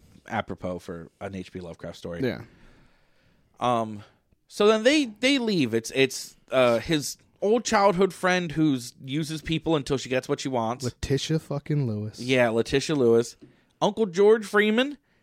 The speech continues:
Speaker 1: and Tick Freeman.
Speaker 2: Yeah.
Speaker 1: And
Speaker 2: Atticus.
Speaker 1: Atticus.
Speaker 2: Another reference to literature.
Speaker 1: Yeah.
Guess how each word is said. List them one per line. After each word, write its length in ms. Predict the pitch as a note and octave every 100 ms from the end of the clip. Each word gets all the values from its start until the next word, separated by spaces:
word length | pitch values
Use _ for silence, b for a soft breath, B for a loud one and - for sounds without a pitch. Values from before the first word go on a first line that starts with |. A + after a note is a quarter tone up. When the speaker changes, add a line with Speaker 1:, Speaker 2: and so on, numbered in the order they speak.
| -
Speaker 1:
and 300 | D3 C3 A2+
Tick 240 | A3 G#3
Freeman. 400 | - D#3 G2+ D#2 - _ _ _ _
Speaker 2:
Yeah. 220 | - A2 - _ -
Speaker 1:
And 220 | B2+ B2+
Speaker 2:
Atticus. 480 | A#2 - - - -
Speaker 1:
Atticus. 460 | C#3 B2+ - F2 C#3
Speaker 2:
Another 280 | D3 C#3+ C3+
reference 420 | B2+ - B2 -
to 60 | A#2+
literature. 440 | A#2 A2+ A#2 A2+
Speaker 1:
Yeah. 220 | C3+ A2+